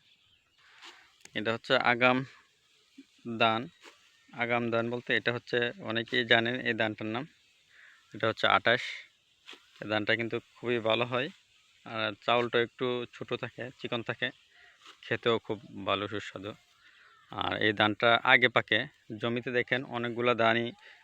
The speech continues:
ধানের জমি আছে, সবগুলা কিন্তু এখনও পাকে নাই। যে আটাশ যে জমিটা, যে ধানটা, এটা কিন্তু পেকে গেছে already, এটা কিন্তু কাটা হচ্ছে। দেখেন, ধান কাটা কিন্তু একটি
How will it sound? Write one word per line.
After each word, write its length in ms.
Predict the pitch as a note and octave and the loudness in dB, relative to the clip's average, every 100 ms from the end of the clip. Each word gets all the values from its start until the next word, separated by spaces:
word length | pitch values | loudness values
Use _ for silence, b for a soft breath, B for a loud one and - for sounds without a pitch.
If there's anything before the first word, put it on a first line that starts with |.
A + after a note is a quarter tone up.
| B - | B 0
ধানের 240 | A2+ A2+ A2 | 2 2 0
জমি 220 | A#2+ B2 | 0 0
আছে, 220 | A#2+ B2+ | -2 -4
সবগুলা 380 | - A2+ A2+ A#2+ | -6 -6 2 0
কিন্তু 200 | - B2 | 2 0
এখনও 260 | A2+ A#2+ A#2 | 0 0 0
পাকে 300 | B2 A2+ A2+ | 4 4 4
নাই। 160 | A#2+ G#3 B B B B _ - | -2 -6 B B B B _ -4
যে 40 | |
আটাশ 460 | - G#2+ B2+ B2+ B2+ | 0 2 6 6 6
যে 180 | C3 B2 | 2 2
জমিটা, 540 | B2 C3 A#2+ A2+ D3+ B B B A#2 | 2 0 2 0 -2 B B B -4
যে 180 | A2+ | -4
ধানটা, 300 | G#2+ G#2+ A2+ | 0 -2 2
এটা 180 | A2+ G2+ | 2 2
কিন্তু 220 | G#2+ G#2+ A2 | -4 -6 -4
পেকে 220 | - A#2 A2+ | -2 0 0
গেছে 200 | G#2 G2 | -2 -4
already, 360 | F#2 - - - _ B B B B B | -10 -12 -14 -14 _ B B B B B
এটা 240 | - G#2 G2+ | -2 -2 0
কিন্তু 220 | A2 A2+ | -4 0
কাটা 280 | - A2 A#2 | 0 2 -2
হচ্ছে। 240 | - B2+ D3+ - - _ B B B B B B B _ _ - - _ - - - - _ - _ _ - | -4 -8 -8 -14 -20 _ B B B B B B B _ _ -20 -20 _ -20 -20 -20 -20 _ -20 _ _ -18
দেখেন, 520 | C#3+ C3+ B2 B2 A2+ | -8 -6 -4 -4 -4
ধান 260 | G#2 A2+ A#2+ | 0 0 0
কাটা 220 | C3+ C#3+ | -2 -2
কিন্তু 220 | C#3 C#3 | -2 -4
একটি 420 | C3+ B2 C#3 C#3 | -4 -2 2 2